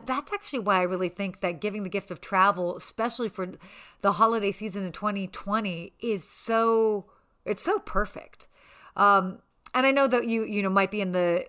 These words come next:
in the middle of things, but it's definitely something to consider, uh, if you still are looking for a gift for somebody, or, you know, if somebody's reaching out to you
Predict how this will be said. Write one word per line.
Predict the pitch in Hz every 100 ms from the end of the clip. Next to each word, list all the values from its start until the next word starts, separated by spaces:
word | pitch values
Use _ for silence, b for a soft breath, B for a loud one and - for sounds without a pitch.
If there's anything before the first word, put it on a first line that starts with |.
| -
in | 196
the | 190
middle | 190
of | 180
things, | - 190 170
but | - 196 190
it's | 220 208 269
definitely | 285 330
something | 285 220
to | 208
consider, | 202 175 190 185 180 170 b b b b b -
uh, | 185 180 - - _ _ _ _ _
if | 190 -
you |
still | - - 220 214
are | 185
looking | 180 185
for | -
a | 175
gift | 175 165
for | 165
somebody, | - 165 156 160 165 -
or, | 196 185 180 170 165 156 b b b b b
you | 175 180
know, | 165 156 -
if | 170
somebody's | - 180 165 180
reaching | 185 180 170
out | 165 -
to | 165
you | 170 160 151